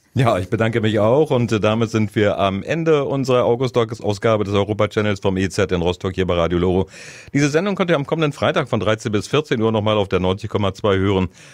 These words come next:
Außerdem stellen wir euch die Sendung auch als Podcast zur Verfügung. Den Europa-Channel könnt ihr auf den bekannten Streaming-Diensten wie Spotify abonnieren oder ihr schaut einfach auf die Internetseite w w w e z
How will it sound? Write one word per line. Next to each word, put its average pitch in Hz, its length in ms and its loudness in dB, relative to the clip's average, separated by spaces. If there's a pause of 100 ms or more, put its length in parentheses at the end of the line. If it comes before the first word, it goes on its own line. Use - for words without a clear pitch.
(160)
Außerdem 82 340 -2
stellen 87 300 -2
wir 87 80 0
euch 85 140 0
die 85 100 -4
Sendung 80 320 -2
auch 67 80 -10
als 78 180 -6
Podcast 120 540 -4
zur 110 100 -8
Verfügung. 104 560 -2 (100)
Den 101 140 -2
Europa-Channel 139 480 -2
könnt 117 160 -4
ihr 110 60 2
auf 107 80 -4
den 107 140 -2
bekannten 95 380 -2
Streaming-Diensten 101 920 0 (300)
wie 135 220 0 (100)
Spotify 104 760 -2
abonnieren 98 640 0
oder 127 400 0
ihr - 100 -6
schaut 151 180 -2
einfach 117 300 0
auf 98 140 -2
die 80 100 -6
Internetseite 90 680 0 (320)
w 113 180 2
w 104 60 -4
w 101 240 2 (100)
e 135 160 0
z - 340 -4